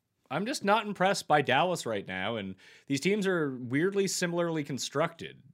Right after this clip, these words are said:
Obviously, the better offensive weapon side with Dallas. And I think that Dallas's defense gets a lot of pub because they have giant playmakers. It's Dallas, so you're just familiar with so many of their defensive guys. And, like, super rooks coming off and leading the league in picks,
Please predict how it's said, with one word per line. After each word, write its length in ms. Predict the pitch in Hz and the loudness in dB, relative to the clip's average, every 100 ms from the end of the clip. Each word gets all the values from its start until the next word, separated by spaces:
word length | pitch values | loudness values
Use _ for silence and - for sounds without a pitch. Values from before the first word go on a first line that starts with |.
| - | -4
Obviously, 720 | 120 123 123 135 117 123 117 | 2 2 2 -2 -4 -4 -4
the 180 | 113 107 | -4 -4
better 300 | 117 110 107 | -2 -2 -4
offensive 600 | 110 123 - 127 117 107 92 | 0 0 0 -2 -4 -6 -4
weapon 340 | 117 120 101 | -6 -6 -8
side 300 | 95 107 104 | -4 -4 -4
with 180 | 98 - | -6 -4
Dallas. 520 | 113 139 110 76 98 | 0 0 0 -6 -10
And 160 | 87 85 - - | -10 -14 -20 -8
I 120 | - 135 | -2 0
think 120 | 151 | 0
that 140 | 135 | 0
Dallas's 380 | 127 123 123 117 | 2 2 0 -4
defense 500 | - 113 139 123 113 | -6 -6 -4 -4 -2
gets 180 | 120 - | -4 -2
a 60 | |
lot 160 | 110 101 | -4 -4
of 100 | 92 | -4
pub 320 | - 165 139 | 0 0 0
because 220 | 139 131 | -4 -4
they 80 | 113 | -2
have 160 | 110 95 | -2 -2
giant 340 | 104 92 87 | -4 -6 -8
playmakers. 600 | - 151 156 147 151 143 - | -4 -2 2 0 0 -2 -4
It's 180 | - 87 | -12 -6
Dallas, 440 | 104 123 135 131 | 0 2 0 -2
so 80 | 123 | -2
you're 120 | 113 | -2
just 200 | 110 - | -4 -6
familiar 600 | 131 113 113 147 104 87 - - _ | -6 -4 -2 -2 -2 -6 -12 -20 _
with 180 | 117 110 | -2 -2
so 220 | - 123 | 0 0
many 260 | 117 117 120 | 0 0 -2
of 80 | 110 | -2
their 120 | 101 | -4
defensive 440 | 95 117 135 110 | -4 -6 -6 -6
guys. 180 | 98 127 | -2 -2
And, 200 | 190 170 | 0 -2
like, 140 | 107 90 - | -4 -8 -4
super 400 | - 160 117 113 | 0 0 0 -6
rooks 380 | 92 87 - | -6 -10 -8
coming 260 | - 127 110 | -4 -2 -2
off 340 | 90 82 82 | -4 -8 -12
and 140 | 95 98 | -10 -4
leading 260 | 139 147 | -4 -2
the 60 | 131 | -4
league 220 | 135 131 | -4 -4
in 100 | 127 | -6
picks, 500 | 113 123 98 - - | -6 -8 -8 -8 -10